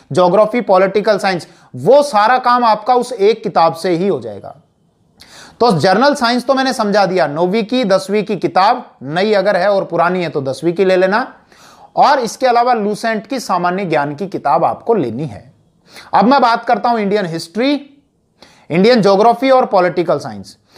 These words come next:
तो देखो, ये जो तीनों पार्ट हैं ये एक ही किताब में आपको मिल जाएंगे, और वो किताब है लुसेंट की सामान्य ज्ञान, जो कि अभी मैंने आपको बताई। इसमें लेकिन ध्यान रखना, उस किताब के अंदर आपको इंडियन हिस्ट्री के साथ साथ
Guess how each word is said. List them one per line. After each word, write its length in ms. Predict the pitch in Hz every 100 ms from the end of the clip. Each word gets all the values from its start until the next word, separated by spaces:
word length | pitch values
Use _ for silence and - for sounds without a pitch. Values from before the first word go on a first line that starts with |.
| _ -
तो 100 | 233
देखो, 240 | 262 277
ये 160 | 277 285
जो 100 | 285
तीनों 600 | 285 240 208 214 220 302
पार्ट 400 | 302 214 220 214
हैं 140 | 208
ये 140 | 233 240 214
एक 120 | 226
ही 60 | 247
किताब 320 | 202 196 175
में 120 | 185
आपको 260 | 170 151 185
मिल 180 | 131 101
जाएंगे, 300 | 92 92 - _ _ _ _ _ _ _ _ _ - -
और 120 | 160
वो 200 | 165 226
किताब 360 | 254 226 240 240
है 100 | 240
लुसेंट 500 | 233 214 208 240 226
की 140 | 269
सामान्य 420 | 247 196 190 208 190
ज्ञान, 280 | 156 143
जो 120 | 151 170
कि 160 | 214
अभी 180 | 185 190
मैंने 200 | 196 196
आपको 300 | 185 180 190
बताई। 300 | 156 151 135 - _ _ _ _ _ _ -
इसमें 320 | 226 294 311
लेकिन 300 | 277 294 285
ध्यान 260 | 269 196 208
रखना, 280 | 196 220
उस 140 | 185 -
किताब 360 | 208 190 196 196
के 80 |
अंदर 220 | 233 220 214
आपको 360 | 190 190 214
इंडियन 320 | 214 185 214 214
हिस्ट्री 300 | 170 196 214
के 100 | 220
साथ 240 | 202 190
साथ 300 | 190 208 -